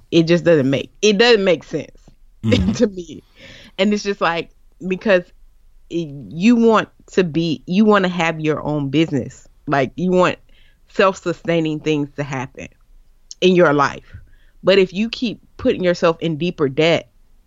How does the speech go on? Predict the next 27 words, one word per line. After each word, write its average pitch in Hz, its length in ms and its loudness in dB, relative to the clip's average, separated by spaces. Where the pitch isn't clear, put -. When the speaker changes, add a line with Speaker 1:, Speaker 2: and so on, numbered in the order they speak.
Speaker 1:
to, 160 400 2
to 180 140 0
look 151 540 -2
a 160 80 -2
certain 156 400 -4
way, 127 320 -2
then 202 300 4
you 226 220 2
have 247 260 -2
no 180 180 0
room 160 680 -2
to 202 180 -4
invest 170 380 -2
in 156 60 0
yourself 135 480 -4
for 196 180 4
the 175 140 2
things 165 360 -4
that 151 220 -6
you 156 140 -4
want 139 360 -2
to - 100 0
be 165 200 0
self-sustaining 151 840 -2
outside 135 440 -2
of 131 100 -10
a, 131 180 -4